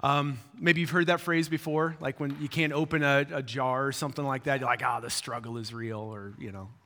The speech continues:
something falls apart. Do you guys, are you familiar with that phrase? Okay, good. That's where it came from. But it also comes from Ephesians six. Ephesians six,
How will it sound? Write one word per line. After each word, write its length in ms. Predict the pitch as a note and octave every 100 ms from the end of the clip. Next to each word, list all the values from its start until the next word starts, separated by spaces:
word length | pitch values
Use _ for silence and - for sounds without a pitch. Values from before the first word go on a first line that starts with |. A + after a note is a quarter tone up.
| _ -
something 300 | D3+ C#3 C3
falls 320 | C#3+ C3 A#2+
apart. 400 | A#2+ C3 B2+ C3 - - -
Do 80 | C#3
you 40 |
guys, 140 | F3 E3+
are 60 |
you 80 | E3+
familiar 300 | F#3+ F#3 G3
with 100 | F#3+
that 100 | F#3
phrase? 360 | G3 F#3 F3+ -
Okay, 160 | C3+ - - -
good. 140 | A2+ - -
That's 180 | A2 -
where 80 |
it 40 | G2
came 120 | F#2+
from. 140 | - - - - - -
But 120 | G3
it 40 |
also 260 | A#3 C#4+ C4
comes 280 | G3+ F#3+ E3+
from 100 | F3
Ephesians 460 | D#3+ D#3 C3+ D3+
six. 380 | - - - -
Ephesians 460 | E3 - G#3 A3 A3
six, 380 | - G3 -